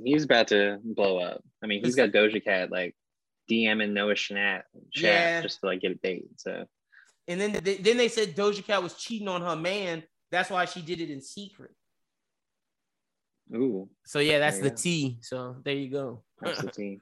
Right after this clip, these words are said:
Speaker 2: <laughs>
Speaker 1: Don't, don't be posting Doja Cat's D Ms.
Speaker 2: Yeah, you can't be doing that, Noah Schnapp. She's trying to, she's trying to get a side piece. Or she's trying to elevate. She honestly probably trying to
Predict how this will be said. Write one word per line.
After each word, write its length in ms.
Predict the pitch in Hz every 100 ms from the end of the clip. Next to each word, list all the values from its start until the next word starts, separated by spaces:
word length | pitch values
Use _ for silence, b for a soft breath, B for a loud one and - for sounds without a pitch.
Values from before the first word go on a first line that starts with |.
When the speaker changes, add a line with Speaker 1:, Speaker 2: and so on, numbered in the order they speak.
| _ _ _ _ - -
Speaker 2:
<laughs> 500 | 151 - 135 160 -
Speaker 1:
Don't, 240 | 110 107
don't 140 | 110
be 140 | 113 107
posting 400 | 117 110 113 101
Doja 280 | 104 104 104
Cat's 400 | 110 98 - - _ _ _ 113
D 260 | 104 107 101
Ms. 300 | 92 - - _ _ -
Speaker 2:
Yeah, 320 | 135 147 151
you 200 | 135 120
can't 280 | - 160 156
be 80 | 143
doing 240 | 165 185
that, 180 | 170 147
Noah 160 | 143
Schnapp. 420 | 139 - 143 147 156
She's 160 | 160
trying 180 | - 165
to, 80 | 151 -
she's 160 | - 180
trying 180 | 190 180
to 40 |
get 140 | 170
a 60 | 156
side 380 | - 180 202 190
piece. 420 | 139 131 - - _ _ _ _ _ _ _
Or 120 | 170
she's 160 | 240 247
trying 180 | 247 196
to 140 | 185
elevate. 480 | 208 247 151 143 131
She 160 | 226
honestly 400 | 160 208 277 214
probably 300 | 196 202 196 185
trying 240 | 202 196
to 160 | 185